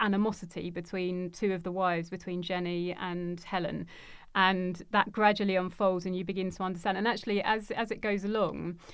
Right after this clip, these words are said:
you, you kind of feel that there's, uh, a real theme of, of not really, f-, of feelings not spoken, of people not really expressing themselves very well, which is where a lot of misunderstandings come from.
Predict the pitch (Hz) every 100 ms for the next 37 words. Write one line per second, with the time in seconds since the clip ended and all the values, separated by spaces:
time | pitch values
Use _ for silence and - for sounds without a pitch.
0 | - - 202 196 - - 208 - 226 247
1 | 214 202 214 202 190 185 180 - - 196
2 | 190 170 - - 190 185 180 180 180 175
3 | - - - - 208 226 214 202 202 190
4 | 196 - - 214 202 185 180 - 196 175
5 | - - - - 214 214 - 214 214 190
6 | 180 - 226 220 - 240 220 202 196 202
7 | - - 214 208 226 226 202 196 - 208
8 | 202 202 202 208 - 208 196 185 - 214
9 | - 196 180 190 180 180 185 180 180 196
10 | 196 185 196 196 208 190 196 190 196 190
11 | - 202 196 202 - 214 202 214 220